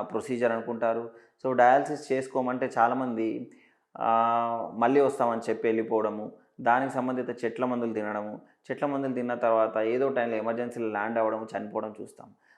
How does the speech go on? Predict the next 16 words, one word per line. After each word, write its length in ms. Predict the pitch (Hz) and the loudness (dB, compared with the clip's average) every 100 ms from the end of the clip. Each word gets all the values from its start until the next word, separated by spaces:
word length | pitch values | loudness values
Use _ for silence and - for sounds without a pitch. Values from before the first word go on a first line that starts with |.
| _ | _
వాస్తవానికి 640 | 139 156 175 170 165 131 123 123 - _ - | -2 0 -2 -2 -2 -4 -6 -8 -16 _ -2
around 200 | 123 127 127 | 0 0 0
థర్టీ 260 | 123 135 131 | 0 0 0
years 180 | 131 143 117 | 0 -2 4
back 200 | 123 123 113 110 117 - _ - | 4 4 2 -2 -2 -8 _ -2
డయాలసిస్ 420 | 117 123 135 127 | 0 2 -2 -6
మెషిన్స్ 300 | 120 117 120 123 | -8 -8 -10 -6
చాలా 160 | 113 107 - | -6 -6 -8
తక్కువ, 280 | - - 120 120 110 | -14 -6 -4 -4 -2
డయాలసిస్ 400 | 101 113 117 117 | -2 -4 -6 -8
ప్రక్రియ 300 | 123 - 120 | -8 -6 -8
అనేది 160 | 120 117 | -8 -10
చాలా 120 | 104 101 | -12 -10
తక్కువగా 340 | 110 - 113 123 | -12 -6 -2 0
జరిగేది. 500 | 117 113 117 117 131 131 _ _ _ | -2 -4 -6 -6 -10 -12 _ _ _
So, 60 | - | -6